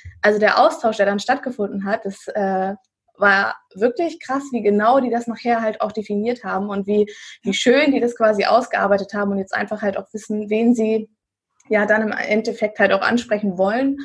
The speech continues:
Speaker 1: und,
Speaker 2: Ja.
Speaker 1: äh, wen halt auch einfach nicht. Ähm, war, ja, super Tipp. <laughs>
Speaker 2: Ja.
Speaker 1: Also es sollte
Speaker 2: Ja.
Speaker 1: wirklich, ähm, sehr ernst genommen werden, dieses Thema.
Speaker 2: Ja.
Speaker 1: Ja.
Speaker 2: Auf jeden Fall. Also das kann ich auch nur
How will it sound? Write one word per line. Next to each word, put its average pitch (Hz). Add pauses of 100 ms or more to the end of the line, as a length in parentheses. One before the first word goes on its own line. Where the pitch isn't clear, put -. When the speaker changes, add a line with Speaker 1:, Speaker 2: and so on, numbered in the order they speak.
(240)
Speaker 1:
und, 214
Speaker 2:
Ja. 196
Speaker 1:
äh, - (220)
wen 208
halt 196
auch 196
einfach 196
nicht. 190 (360)
Ähm, 190 (400)
war, 190 (580)
ja, 190
super 254
Tipp. -
<laughs> 294 (280)
Speaker 2:
Ja. 240
Speaker 1:
Also 214
es 208
sollte 214
Speaker 2:
Ja. 208
Speaker 1:
wirklich, 208
ähm, 196 (100)
sehr 214
ernst 214
genommen 185
werden, 185
dieses 185
Thema. 214
Speaker 2:
Ja. 220 (640)
Speaker 1:
Ja. - (100)
Speaker 2:
Auf 240
jeden 269
Fall. 269 (240)
Also 220
das 226
kann 254
ich 269
auch 233
nur 262